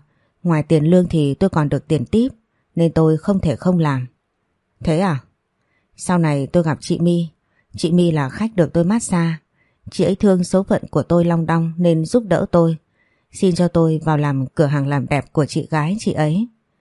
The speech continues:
Ở đó tôi được chị ấy dạy làm móng, dạy nối mi, nâng cao tay nghề massage bấm huyệt, cho nên tôi được gọi là có công việc ổn định. Cô có ước mơ gì không? Con người ai mà không có ước mơ chứ.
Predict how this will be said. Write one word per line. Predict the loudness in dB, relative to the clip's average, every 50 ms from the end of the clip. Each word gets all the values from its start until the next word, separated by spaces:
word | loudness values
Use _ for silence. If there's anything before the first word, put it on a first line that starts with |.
| _ _ _ _ _ -4
Ở | -2 -2 0
đó | 0 -2 -2 -2 -4 -4 -2
tôi | 0 0
được | 2 2 0 0
chị | -2 -4
ấy | -2 -2 -2 -2 -2 -2 -2
dạy | -4 -4 -4 -2
làm | -2 -2 0 0
móng, | 0 0 0 0 -2 -4 -6 _ _ _ _ _ _
dạy | -10 -4 -4 -2 0
nối | 2 2 4 4
mi, | 4 2 2 2 0 -2 -4 -6 _ _ _ _ _ -2
nâng | 0 0 0 0
cao | 0 0 0 0 0
tay | 0 0 0 2
nghề | 2 2 2 0
massage | 0 0 -2 -2 -4 -4 -4 -2 -2 -2
bấm | 0 0 0 0
huyệt, | 2 2 2 2 2 0 -6 _ _ _ _ _ _ _ _ _ -8
cho | -2 0 2
nên | 4 4 2 2 0 -2 -4 -8 -10 -4
tôi | -2 0 2
được | 2 0 0
gọi | 0 0 0 0 0 -2
là | -2 -2 -4 -4 -6 -4
có | -4 -4
công | -2 0 -2 0
việc | 2 0 0 0
ổn | 0 -2 -2 -2
định. | -2 -4 -4 -6 -8 -20 _ _ _ _ _ _ _ _ _ _ _ _ _ _ _ _ _ _ -6 -4
Cô | -2 0
có | 0 0
ước | 0 0 0 2
mơ | 2 2 2 2
gì | 2 0 -2 -2
không? | -2 -2 -4 -4 -4 -6 _ _ _ _ _ _ _ _ _ _ _ _ _ _ _ _ -12 -6
Con | -2 -2 0 2
người | 2 2 2 0 0 -2
ai | -2 -2 0 0
mà | 0 0 0 -2
không | -2 0 0 0 2
có | 2 0
ước | 0 0 0 2 2
mơ | 2 2 2 0
chứ. | 0 0 -2 0